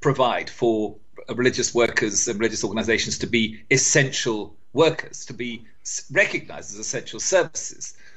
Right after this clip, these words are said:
And then, of course, um, the, the issues also touch on the applications that we've made in the court case that we're currently, uh, filing and have filed in the Johannesburg High Court. So, yeah, to, and to, let me just be clear,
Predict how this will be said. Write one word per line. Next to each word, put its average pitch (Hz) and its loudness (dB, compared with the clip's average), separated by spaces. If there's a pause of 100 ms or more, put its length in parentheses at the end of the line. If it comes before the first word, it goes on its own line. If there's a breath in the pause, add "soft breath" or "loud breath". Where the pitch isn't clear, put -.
(260 soft breath)
And 160 2
then, 190 4
of 165 0
course, - -2 (180)
um, 127 4 (140)
the, 135 4 (120)
the 120 -2
issues 131 -4
also 143 0
touch - -2
on 117 2
the 107 -2 (280)
applications 110 -2
that 110 -6
we've 117 -6
made 113 2
in 104 -2
the 104 -4
court - 4
case - -2
that - -4
we're 107 -6
currently, 104 -2 (340 soft breath)
uh, 92 0 (180)
filing 104 4
and 104 -8
have - -8
filed 110 2 (200 soft breath)
in 127 -2
the 113 -4
Johannesburg 113 -4
High 156 2
Court. - -8 (280 soft breath)
So, 147 6 (180 loud breath)
yeah, 160 4
to, - -4
and 214 0
to, 220 -10 (120)
let 233 2
me 196 -6
just 175 -4
be 151 -8
clear, 131 2